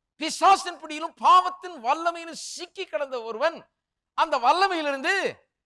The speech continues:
வெளியே வருகிறான். நல்லா கவனிங்க. அதனால தான் இயேசுவை கர்த்தர் என்று அறிக்கையிடுன்னு சொல்லியிருக்கு. நிறைய பேர் பாருங்க, அதுக்கு பாவத்தை அறிக்கையிட வேணாமாங்க?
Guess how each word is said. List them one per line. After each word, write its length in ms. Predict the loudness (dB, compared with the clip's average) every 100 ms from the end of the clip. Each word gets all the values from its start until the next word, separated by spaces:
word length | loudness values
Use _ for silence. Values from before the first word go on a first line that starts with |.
| _
வெளியே 440 | 0 2 2 -2 -2 -2 -8 -16 _ _ _ _
வருகிறான். 720 | _ -2 0 4 4 4 4 -4 -20 _ _ _ _ _ _ _ _
நல்லா 260 | -6 -2 -2
கவனிங்க. 120 | -2
அதனால 260 | -2 -2
தான் 260 | 2 0 0
இயேசுவை 580 | -4 -4 -4 -4 -6 -6
கர்த்தர் 380 | -4 -4 -2 -4
என்று 160 | -4 -6
அறிக்கையிடுன்னு 400 | -6 -14 -16 -18 -20
சொல்லியிருக்கு. 360 | -20 _ _ _ _ _ _ _ _ _ _ -6
நிறைய 260 | -2 0
பேர் 120 | 0
பாருங்க, 420 | 0 -4 -6 -12 -16 _ _ _
அதுக்கு 280 | -6 -6 -6
பாவத்தை 480 | -4 -2 -2 -2 -2
அறிக்கையிட 240 | -2 -2
வேணாமாங்க? 540 | -2 -2 -4 -10 -14